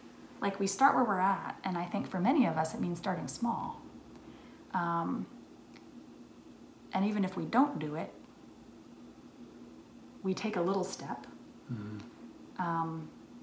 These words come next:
Speaker 1: because we believe and we're committed to this idea that,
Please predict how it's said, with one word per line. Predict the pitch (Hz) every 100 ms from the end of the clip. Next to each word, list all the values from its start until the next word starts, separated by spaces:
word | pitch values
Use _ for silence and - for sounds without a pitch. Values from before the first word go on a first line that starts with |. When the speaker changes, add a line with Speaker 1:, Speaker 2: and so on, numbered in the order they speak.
| -
Speaker 1:
because | - 175 180 170
we | 175 170 165 160 165 196 - -
believe | 165 160 233 240 147 175 269 - - - - - - - - -
and | 170
we're | 160
committed | 160 - 175 240 254 -
to | -
this | 165 -
idea | 151 160 233 269 160 151
that, | 156 156